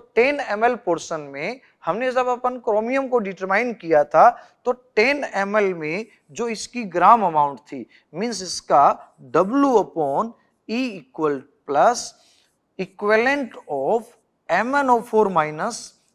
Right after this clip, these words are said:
equivalent of एम एन ओ फ़ोर minus equal to एन वी हो जाएगा। यहाँ पे हम जो सीआर टू ओ सेवन माइनस टू है उसकी जगह क्रोमियम के ग्राम इक्विवेलेंट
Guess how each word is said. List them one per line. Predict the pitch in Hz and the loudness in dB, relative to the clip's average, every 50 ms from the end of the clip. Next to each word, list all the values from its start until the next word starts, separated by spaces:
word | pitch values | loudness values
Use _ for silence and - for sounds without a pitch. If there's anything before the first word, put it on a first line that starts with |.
| _ - | _ -18
equivalent | 185 165 _ - 196 202 208 226 240 254 247 214 214 | -18 -16 _ -6 -4 -2 0 0 -2 -4 -4 -2 -2
of | 220 226 220 - - _ - | -2 -2 -4 -8 -18 _ -8
एम | 175 180 208 240 262 | -6 -4 -2 0 0
एन | 262 254 | 0 0
ओ | 247 233 | -2 -4
फ़ोर | 208 - 214 214 208 196 175 | -4 -4 -4 -2 -2 -2 -2
minus | 165 151 160 175 196 247 269 247 - - _ _ _ _ _ - | -4 -4 -4 -6 -6 -6 -6 -8 -10 -18 _ _ _ _ _ -10
equal | 185 165 - - 180 175 160 151 147 - _ - | -10 -10 -8 -4 -2 -2 -2 -2 -4 -10 _ -6
to | 180 220 269 330 - _ _ _ _ _ - | -4 -4 -4 -6 -8 _ _ _ _ _ -4
एन | 165 170 180 196 208 | -2 -2 -2 -2 -4
वी | 202 196 185 165 | -4 -4 -6 -6
हो | 156 156 151 | -6 -8 -6
जाएगा। | 139 156 151 156 151 147 151 147 151 - _ _ _ _ _ _ _ _ - | -4 -4 -4 -4 -6 -10 -10 -12 -12 -12 _ _ _ _ _ _ _ _ -4
यहाँ | 143 160 170 165 202 247 277 269 262 - - | 2 2 2 2 4 2 2 0 0 -4 -8
पे | - 147 139 160 214 - - _ _ _ - - | -6 -4 -4 -4 -4 -6 -8 _ _ _ -8 -4
हम | 165 196 226 | -4 -4 -4
जो | 220 277 294 | -6 -8 -10
सीआर | - - - - 202 185 180 185 202 226 226 - - | -10 -10 -10 -8 -4 2 6 6 6 6 4 -2 -4
टू | 294 277 262 | -2 0 2
ओ | 262 | 0
सेवन | 247 - - 247 247 254 247 240 | 0 -2 -2 -2 -2 -2 -2 -2
माइनस | 208 190 185 196 214 226 220 - - - | 0 0 0 0 -2 -4 -6 -8 -10 -10
टू | - 170 139 127 | -8 -4 -2 -2
है | 110 - _ _ _ _ - | -4 -4 _ _ _ _ -12
उसकी | 208 190 - - - 247 | -12 -12 -10 -8 -8 -4
जगह | 226 202 233 240 240 247 240 240 - | 0 2 2 4 4 2 0 -2 -2
क्रोमियम | 214 190 190 202 226 254 269 277 269 240 - - | 0 2 2 2 0 0 -2 -2 -2 -4 -6 -4
के | 170 156 170 208 - - _ _ - | -2 -2 -2 -2 -4 -8 _ _ -8
ग्राम | 156 156 165 151 165 226 254 247 | -2 2 6 6 6 6 4 0
इक्विवेलेंट | 220 160 - _ _ _ _ _ _ _ _ _ _ _ - 156 160 170 190 220 233 226 | -6 -8 -10 _ _ _ _ _ _ _ _ _ _ _ -8 -4 -2 2 2 2 2 0